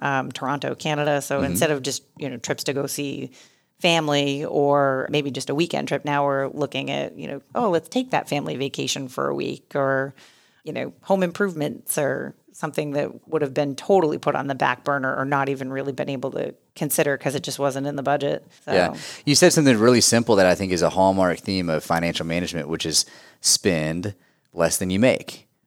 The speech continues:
Speaker 1: <laughs>
Speaker 2: right?
Speaker 1: Absolutely.
Speaker 2: Like when
Speaker 1: Yeah.
Speaker 2: you were in anesthesia school talking about making sure your expenditures didn't exceed the money coming in.
Speaker 1: Yeah.
Speaker 2: I-, I'm sure you made a good income as a chemist. Then you go to nursing school. You're probably making a good income as a registered nurse.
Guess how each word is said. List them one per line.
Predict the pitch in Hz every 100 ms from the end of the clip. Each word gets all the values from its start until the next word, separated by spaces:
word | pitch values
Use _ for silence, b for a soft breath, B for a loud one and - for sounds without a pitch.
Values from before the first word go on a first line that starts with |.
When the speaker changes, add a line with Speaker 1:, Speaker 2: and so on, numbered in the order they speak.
| -
Speaker 1:
<laughs> | -
Speaker 2:
right? | 82 90
Speaker 1:
Absolutely. | 196 180 190 180 160
Speaker 2:
Like | 95 92 -
when | 110 92
Speaker 1:
Yeah. |
Speaker 2:
you | 98 98
were | 90
in | 92 95
anesthesia | 92 85 110 110
school | 87 80 76
talking | 87 80 82
about | 78 76 101
making | 104 107
sure | 113
your | 98
expenditures | - - 104 87 92 82
didn't | 87
exceed | 85 - 90 85
the | 82
money | 82 82
coming | - 78 82
in. | 98 85 - B
Speaker 1:
Yeah. | - 175 147 B
Speaker 2:
I-, | - -
I'm | - 123
sure | - 135
you | 135
made | 127 113
a |
good | 101 117
income | 113 113 104
as | 87
a |
chemist. | - 95 87 - - - 104
Then | 107
you | 107
go | 117
to | 107
nursing | 98 92 95
school. | - 95 90 117 123
You're | 101
probably | - 98 98
making | 101 107
a |
good | 101 104
income | 101 104 98
as | 98
a |
registered | 90 90 90 104
nurse. | 90 85 85